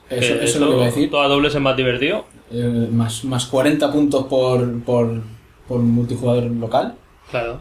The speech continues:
Speaker 1: Eso
Speaker 2: claro,
Speaker 1: es,
Speaker 2: claro.
Speaker 1: eso, eso es
Speaker 2: Multijugador local, esto había desaparecido de, de los juegos.
Speaker 1: Ya, por eso, es más cua-, eso es, eso ya le da un
Speaker 2: Sí,
Speaker 1: completely
Speaker 2: sí, sí,
Speaker 1: motherfucker
Speaker 2: sí.
Speaker 1: approve.
Speaker 2: <laughs> Pues sí, sí.
Speaker 1: Ya,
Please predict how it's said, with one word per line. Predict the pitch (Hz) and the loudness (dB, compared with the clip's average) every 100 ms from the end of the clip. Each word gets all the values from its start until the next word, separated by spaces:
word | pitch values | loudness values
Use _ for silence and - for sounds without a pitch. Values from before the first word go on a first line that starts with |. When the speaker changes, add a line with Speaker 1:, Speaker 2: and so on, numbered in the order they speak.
| - - | -12 -8
Speaker 1:
Eso | 117 | -4
Speaker 2:
claro, | 143 | 0
Speaker 1:
es, | - | 0
Speaker 2:
claro. | 143 | 0
Speaker 1:
eso, | 143 165 123 117 | -2 -2 -2 -4
eso | 117 170 175 | -6 -2 0
es | 156 | 0
Speaker 2:
Multijugador | 143 135 143 135 175 | 0 0 0 0 0
local, | 233 202 139 - - 165 | -4 -2 -2 0 0 0
esto | 135 185 247 208 | -2 0 2 2
había | 135 143 214 | 2 2 0
desaparecido | 240 - 127 117 151 240 285 - - - | 0 0 0 -2 -4 -4 -4 -10 -20 -14
de, | 160 156 143 139 135 | -2 0 2 0 0
de | 131 135 | -2 -2
los | 131 | -2
juegos. | 135 123 120 | -4 -6 -2
Speaker 1:
Ya, | 120 139 104 | 0 2 0
por | 123 | -2
eso, | 147 175 214 135 | 0 0 0 0
es | 131 - | -2 0
más | 143 143 - | 2 2 2
cua-, | 143 147 | 0 -2
eso | - 175 | -2 0
es, | 190 190 165 | 0 -2 -4
eso | 170 196 175 | -4 -2 -2
ya | 175 | 0
le | 175 | 0
da | 175 | 0
un | 175 | -2
Speaker 2:
Sí, | 170 | 0
Speaker 1:
completely | - 175 | 0 0
Speaker 2:
sí, | 196 | 0
sí, | |
Speaker 1:
motherfucker | 190 156 175 175 | 0 0 -2 -2
Speaker 2:
sí. | 151 | -2
Speaker 1:
approve. | 165 190 127 107 - 180 - 196 170 226 175 185 | -2 -2 -2 -4 -10 -8 -8 -10 -4 0 0 -2
Speaker 2:
<laughs> | - | -2
Pues | 135 | -2
sí, | 156 165 | -2 -4
sí. | 156 - - - - - - | -4 -6 -16 -18 -18 -18 -10
Speaker 1:
Ya, | 131 | -2